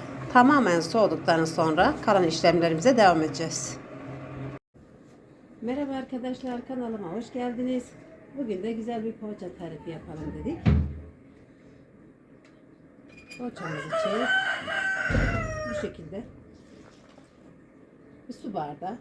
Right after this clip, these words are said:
ılık suyumuz var. Suyumuzu leğenimize aldık. Bir yemek kaşığı toz mayamız var. Mayayı da hemen üzerine ekledim.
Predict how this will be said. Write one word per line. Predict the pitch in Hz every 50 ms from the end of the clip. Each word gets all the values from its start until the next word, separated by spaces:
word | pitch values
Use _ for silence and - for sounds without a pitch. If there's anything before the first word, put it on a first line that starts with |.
| - - - - -
ılık | 208 254 285 -
suyumuz | - - 170 160 156 151 147 147 160
var. | 202 - - - - - - - - - - - - - - - - - - - - - - - - -
Suyumuzu | - 240 170 147 147 151 - - 175 196
leğenimize | 240 202 151 147 147 151 143 - - 151 147 -
aldık. | 185 196 220 240 233 294 294 - - - - - -
Bir | 233
yemek | 226 180 165 156 151 - -
kaşığı | 170 156 - - 202 - - -
toz | 190 170 165
mayamız | 160 151 147 147 147 143 147 147 -
var. | 160 185 214 -
Mayayı | 196 180 170 160 156 147
da | 135 160
hemen | 190 180 165 143 151 165 156
üzerine | - 156 143 - - - 170
ekledim. | 175 - - - 196 - - 208 -